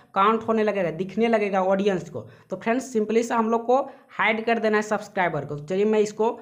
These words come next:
टिक को हटा देता हूँ, टिक को हटा देना है simply सा फ्रेंड्स। उसके बाद यहाँ पर देखिए राइट साइड आप लोग को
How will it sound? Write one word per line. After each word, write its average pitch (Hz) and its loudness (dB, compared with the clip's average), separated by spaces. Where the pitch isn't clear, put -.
टिक 220 -2
को 233 2
हटा 214 0
देता 233 -2
हूँ, 294 -4
टिक 214 -4
को 220 2
हटा 214 0
देना 240 0
है 247 -2
simply 240 -4
सा 247 -4
फ्रेंड्स। 247 -4
उसके 220 -4
बाद 220 -2
यहाँ 208 -2
पर 214 -2
देखिए 214 -2
राइट 214 0
साइड 233 0
आप 214 -2
लोग 214 -2
को 233 -2